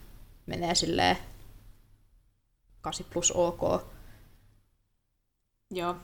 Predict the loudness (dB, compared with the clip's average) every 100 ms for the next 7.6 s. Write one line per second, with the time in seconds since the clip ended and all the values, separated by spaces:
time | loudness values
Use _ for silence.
0 | -6 2 2 2 -6 -18 -20 -20 -20 _
1 | _ _ -2 4 6 6 6 8 8 10
2 | 8 6 0 -14 2 6 6 4 4 10
3 | 10 10 8 8 8 10 12 12 12 12
4 | 10 6 4 -16 -18 -20 -20 0 8 8
5 | 8 -2 -16 2 4 4 8 8 10 8
6 | 6 8 10 10 6 6 8 10 12 12
7 | 12 6 8 10 10 6